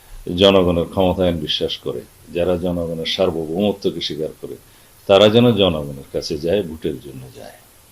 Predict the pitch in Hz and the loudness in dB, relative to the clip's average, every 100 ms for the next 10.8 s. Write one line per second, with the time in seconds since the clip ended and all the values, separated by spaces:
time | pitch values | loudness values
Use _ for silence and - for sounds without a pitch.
0 | _ _ _ 143 139 165 160 - 165 170 | _ _ _ -6 6 8 8 6 -2 2
1 | 185 139 127 123 - 95 92 92 90 87 | 2 6 6 6 2 -2 0 0 0 0
2 | 82 78 82 82 85 82 87 85 95 87 | -2 -4 -6 -4 -4 -2 -2 -2 -4 -2
3 | 87 82 76 113 107 85 82 78 - 82 | -2 -2 -4 -4 -4 -4 -4 -6 -8 -10
4 | 78 - 82 80 92 - - 87 - 90 | -12 -10 -8 -4 -4 -4 -6 -8 -8 -10
5 | - 85 78 76 87 - 92 87 85 90 | -6 -4 -4 -6 -8 -12 -14 -12 -10 -10
6 | 107 - - 98 87 78 - 90 87 87 | -10 -10 -8 -6 -6 -8 -12 -10 -8 -8
7 | 85 82 - 87 82 82 80 - 82 73 | -8 -12 -12 -12 -12 -12 -12 -12 -10 -10
8 | 71 - _ _ _ _ _ _ 82 78 | -10 -16 _ _ _ _ _ _ -12 -10
9 | 78 - 101 90 90 78 - 73 78 71 | -10 -4 -4 -2 -2 -2 -6 -14 -12 -12
10 | 78 78 - 78 71 - 73 | -12 -12 -10 -12 -14 -12 -10